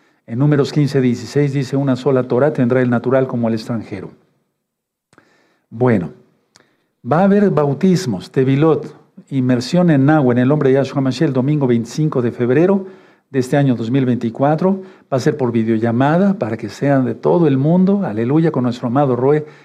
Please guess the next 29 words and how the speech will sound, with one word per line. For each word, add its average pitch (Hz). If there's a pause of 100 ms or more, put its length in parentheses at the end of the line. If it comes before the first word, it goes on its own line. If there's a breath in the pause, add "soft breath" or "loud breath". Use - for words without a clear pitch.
(120 loud breath)
Eduardo 131
Órdenes 123
Cortés, 123
al 117
cual, 131
al 120
cual, 131
al 123
cual 139
le 123
mando 127
un 127
saludo 123 (360 loud breath)
con 127
mucho 139
cariño. 110 (600 soft breath)
Entonces 127
vayan 160
hablando, 151
ya 131
hay 147
varios 147
hermanos 131
y 123
hermanas 135
que 120
quieren 127
hacer 120
tevilá. 101